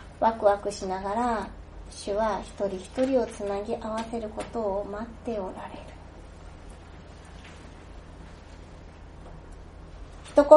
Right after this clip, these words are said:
吸置いて、六節からは一転、祈りへの渇望が現れま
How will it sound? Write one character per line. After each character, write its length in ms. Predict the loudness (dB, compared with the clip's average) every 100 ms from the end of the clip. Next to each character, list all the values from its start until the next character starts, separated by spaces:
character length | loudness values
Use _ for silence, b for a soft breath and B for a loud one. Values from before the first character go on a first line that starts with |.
| 12
吸 160 | 8 8
置 80 | 8
い 60 |
て、 420 | 6 6 8 6 -2 -14 -16 -16 -16 -16 -16 -16 -4 0
六 160 | 2
節 240 | 6 6 6
か 120 | 6
ら 100 | 8
は 120 | 6
一 80 | 4 -2 -4
転、 280 | -2 0 -2 -2
祈 280 | 2 4
り 120 | 6 6
へ 80 |
の 140 | 6 2
渇 300 | -2 -8 -6
望 180 | -2 2
が 200 | 4 4 2
現 380 | -2 0 0 -2
れ 60 |
ま 140 | -4